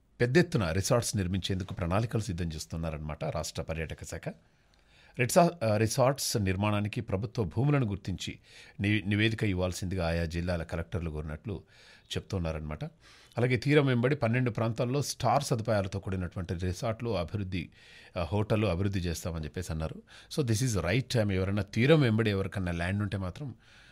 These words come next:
మీరు ఇప్పుడే ఏదైనా చక్కని ఏదైనా హోటలో లేకుంటే ఏదో ఒకటి తీసి పెట్టేసుకోండి. ఎందుకంటే టూరిజం స్పాట్స్ వస్తున్నాయి కాబట్టి డెఫినెట్గా రేట్లు పెరిగే అవకాశం కనబడుతున్నాయి కాబట్టి నాకు ఎప్పటి నుంచో కోరిక, అసలు తీరం పక్కనే మన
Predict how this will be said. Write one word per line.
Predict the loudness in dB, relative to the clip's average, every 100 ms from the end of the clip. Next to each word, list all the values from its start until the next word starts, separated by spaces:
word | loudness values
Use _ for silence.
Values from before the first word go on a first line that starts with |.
| _
మీరు | -4 -2
ఇప్పుడే | -2 -2 0 2
ఏదైనా | 2 0 -2 -6 -14 -8 -8
చక్కని | -6 -4 -2
ఏదైనా | -2 -4
హోటలో | -4 -4 -4 -2 -2
లేకుంటే | -2 -4 -4 -4
ఏదో | -2 -4
ఒకటి | -6 -6
తీసి | -4 -4
పెట్టేసుకోండి. | -6 -6 -6 -6 -6 -4
ఎందుకంటే | -4 -6 -4
టూరిజం | -2 0 0
స్పాట్స్ | -4 -4 -6 -6
వస్తున్నాయి | -6 -6 -4
కాబట్టి | -4 -6 -8 -12 -20 -20 -6
డెఫినెట్గా | -4 -2 -2 0 -2
రేట్లు | 0 0 0
పెరిగే | -2 -2 -4
అవకాశం | -6 -8 -10
కనబడుతున్నాయి | -12 -10 -10 -8 -8 -8 -8
కాబట్టి | -10 -10 -12 -12 _ _ -20 -20 _
నాకు | -2 -2
ఎప్పటి | -2 -2 0
నుంచో | 0 0
కోరిక, | 0 0 0
అసలు | -4 -6 -6 -8
తీరం | -4 -2 -2 -2
పక్కనే | -4 -2 -4 -4 -8 _ -8 -8 -2
మన | -2 -2 -4